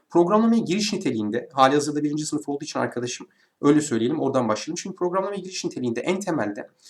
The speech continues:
öğretilmeye başlan-, başlandığı zaman, e, metodoloji şöyle gidiliyor. Şu mantık silsilesiyle gidiliyor. Önce en temel anlamda en küçük yapı taşı bu işin verileri tutma babında görevi bu yani. Değişkenler, variable'lar. Bunun üzerine kodun, programın,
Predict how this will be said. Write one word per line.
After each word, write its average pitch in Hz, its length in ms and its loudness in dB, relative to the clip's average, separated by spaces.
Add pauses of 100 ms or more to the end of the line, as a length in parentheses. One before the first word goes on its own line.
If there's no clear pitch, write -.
(280)
öğretilmeye 156 500 2
başlan-, 156 600 -2
başlandığı 147 600 2
zaman, 110 420 -2
e, 110 80 -2 (480)
metodoloji 117 580 0
şöyle 190 260 2
gidiliyor. - 420 -4
Şu - 120 -2
mantık 220 300 4
silsilesiyle 107 560 -6
gidiliyor. 117 320 -4
Önce 220 380 2 (560)
en 214 300 4
temel 147 300 4
anlamda 113 300 0
en 180 120 0
küçük - 280 -8
yapı - 160 -2
taşı 117 280 -6
bu 147 80 0
işin - 280 -6 (320)
verileri 131 360 6
tutma 135 320 -2
babında 107 440 4
görevi 117 400 4
bu 107 80 0
yani. 104 280 -4
Değişkenler, 151 520 0
variable'lar. - 580 2 (380)
Bunun 202 220 4
üzerine 110 460 -2 (240)
kodun, 156 440 0
programın, 143 640 -2